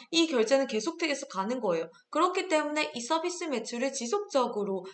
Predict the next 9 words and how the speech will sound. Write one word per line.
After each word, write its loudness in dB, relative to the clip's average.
가져갈 4
요인이 -2
굉장히 -2
높고 -6
이 -4
서비스 0
매출을 2
확대하는 -2
과정에서 -2